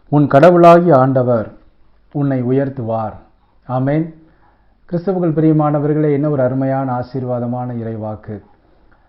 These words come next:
கடவுள் நம்மை எல்லாவற்றிற்கும் மேலாக உயர்த்த வல்லவராயிருக்கிறார் என்பதில் நாம் நம்பிக்கையுள்ளவர்களாய் இருக்க வேண்டும். நம்முடைய இலக்கு எப்பொழுதுமே நம்முடைய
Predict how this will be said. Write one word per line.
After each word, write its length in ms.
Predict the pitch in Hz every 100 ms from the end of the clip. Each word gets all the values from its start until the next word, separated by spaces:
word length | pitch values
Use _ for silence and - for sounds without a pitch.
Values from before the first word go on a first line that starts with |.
| _
கடவுள் 680 | - 135 165 202 175 135 135
நம்மை 580 | 131 143 156 131 127 - -
எல்லாவற்றிற்கும் 1300 | 123 123 139 151 170 185 214 208 196 202 190 185 170
மேலாக 600 | 139 147 156 156 156 151
உயர்த்த 440 | 127 135 143 151
வல்லவராயிருக்கிறார் 1040 | 131 123 127 127 131 120 120 113 117 113 107 - _ _ _ _ _ _ _
என்பதில் 880 | 117 139 175 185 160 127 127 160 - _ _ _
நாம் 580 | 123 117 123 165 214 156
நம்பிக்கையுள்ளவர்களாய் 840 | 135 156 170 165 147 139 135 143
இருக்க 280 | 135 117 120
வேண்டும். 460 | 117 113 113 117 101 _ _ _ _ _ _ _
நம்முடைய 440 | - 139 170 170 160
இலக்கு 420 | 147 180 202 180
எப்பொழுதுமே 1000 | 143 127 170 160 160 165 156 131 151 160 - _ _ _
நம்முடைய 480 | - 139 143 139 135